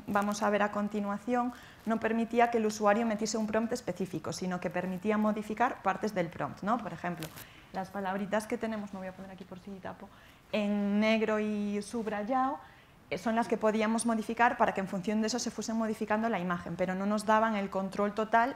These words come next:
del prompt que queríamos, eh, meter. ¿Qué pasa? Que llegan los Stable Diffusion. Los Stable Diffusion son unos modelos que,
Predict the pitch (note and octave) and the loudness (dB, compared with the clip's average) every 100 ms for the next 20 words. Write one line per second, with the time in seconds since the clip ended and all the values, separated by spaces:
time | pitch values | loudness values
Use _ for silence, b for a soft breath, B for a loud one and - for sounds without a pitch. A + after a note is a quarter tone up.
0 | - F#3+ F#3+ G#3 G#3+ A3+ G#3 G3 F#3 G#3 | 0 0 2 0 0 -2 -4 -2 0 0
1 | G#3+ G#3+ B B B B - F3+ E3+ D#3+ | -2 -4 B B B B 0 2 2 0
2 | E3+ E3 - - - - - - - - | -2 -2 -6 -8 -20 -20 -20 -20 -14 -14
3 | - - A3 G3 F#3 D3+ F#3 F#3+ A3 A3+ | -8 0 6 6 4 -2 2 2 4 4
4 | F#3+ F#3+ - F3+ F#3 G#3 F3 - D3+ - | 2 -2 -4 -2 0 -2 -4 -8 -10 -12
5 | - - B B B - G3 F#3+ - G3+ | -18 -16 B B B -2 0 -2 -4 0
6 | G#3+ A3+ A3+ A3+ A3+ A#3 C#4 C#4+ C4+ C#4 | 2 4 4 2 0 -2 -2 -2 -2 -2
7 | C#4 G#3+ G#3+ G#3+ A3 A3 A#3 A#3+ B3+ C#4+ | -2 -2 0 -2 0 0 2 0 0 -4
8 | - G3 F#3 F3+ F3 | -4 0 2 2 0